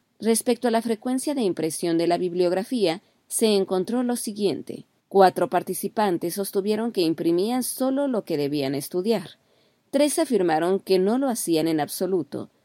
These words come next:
Dos reconocieron que solo imprimían en caso de grandes volúmenes de texto, y un estudiante respondió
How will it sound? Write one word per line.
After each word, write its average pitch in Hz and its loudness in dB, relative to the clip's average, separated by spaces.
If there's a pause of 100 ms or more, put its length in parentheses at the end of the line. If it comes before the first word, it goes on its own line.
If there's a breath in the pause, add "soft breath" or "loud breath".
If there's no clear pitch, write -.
(140)
Dos 180 4
reconocieron 175 0
que 202 -4
solo 262 -4
imprimían 160 -2
en 185 -2
caso 156 -6
de 151 -2
grandes 190 -2
volúmenes 151 -2
de 170 -4
texto, - -6 (200)
y 190 4
un 170 6
estudiante 160 0
respondió 170 -2